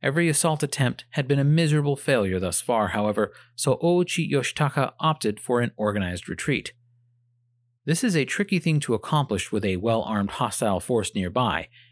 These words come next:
and the Amago defending Gasantoda realized their enemy was withdrawing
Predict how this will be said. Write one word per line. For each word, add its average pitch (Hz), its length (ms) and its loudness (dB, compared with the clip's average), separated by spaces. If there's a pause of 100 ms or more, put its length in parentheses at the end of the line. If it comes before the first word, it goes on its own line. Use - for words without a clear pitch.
(200)
and 123 120 -2
the 131 160 -2
Amago 156 460 2
defending 131 540 0
Gasantoda 110 840 0
realized 127 520 2
their 117 220 0
enemy 120 260 2
was 104 240 -2
withdrawing 95 560 -2